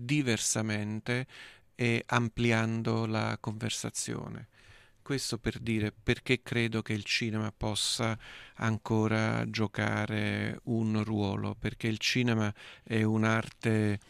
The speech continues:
collettiva. Al cinema bisogna avere desiderio e intenzione di partecipare, banalmente uscire di casa e recarsi in una sala,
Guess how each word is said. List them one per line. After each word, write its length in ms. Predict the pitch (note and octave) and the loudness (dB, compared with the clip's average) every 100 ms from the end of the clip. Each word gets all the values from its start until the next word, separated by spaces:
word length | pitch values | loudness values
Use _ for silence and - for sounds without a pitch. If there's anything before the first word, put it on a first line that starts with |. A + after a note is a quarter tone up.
| - - _ _ _ - | -20 -20 _ _ _ -12
collettiva. 880 | - A#2 A2 G#2+ - G#2 G#2 A#2 D3+ - _ _ _ _ _ _ _ _ _ _ - | 2 6 6 4 0 -4 -2 -2 -4 -8 _ _ _ _ _ _ _ _ _ _ 0
Al 220 | B2 A#2+ | 0 2
cinema 560 | - - C3+ B2 A#2 | 2 4 4 2 0
bisogna 880 | G#2 G#2+ - B2 A#2+ A#2+ A#2 A2+ A2+ | 0 -2 0 0 0 0 0 0 -2
avere 720 | A#2+ A2+ A2+ A2+ A2+ A2+ A2 - | -4 -2 0 0 0 0 -2 -4
desiderio 920 | A2+ A#2 A#2+ A2+ D3 A#2+ A2+ A2 A2+ | -4 -2 -2 2 2 2 2 -2 -2
e 140 | - A#2 | -2 -2
intenzione 880 | A#2 A2 - G#2 G#2+ - C#3+ B2 | -2 -4 -2 -2 2 4 4 4
di 100 | G#2 | 2
partecipare, 1040 | G#2+ A2 - A2+ - A2+ - A2 G#2 A2 A2 | -2 -4 -2 -2 -2 -2 -2 -2 -2 -6 -6
banalmente 840 | - G#2 G#2+ A2+ A#2+ A2 G#2 - - | -2 0 2 2 2 2 -2 -4 -2
uscire 400 | A2+ - A2+ G#2+ | -2 2 2 0
di 100 | G#2+ | 0
casa 540 | A#2 A2+ A#2 - G#2+ - - - | 2 2 2 0 -2 -6 -18 -6
e 120 | A#2+ | -4
recarsi 760 | G#2 G#2+ A2+ A2 A2+ - A#2+ | 0 0 2 2 4 2 2
in 80 | A2+ | 0
una 200 | A2 G#2+ | 0 2
sala, 460 | - C3+ A2+ A2+ | 2 4 2 0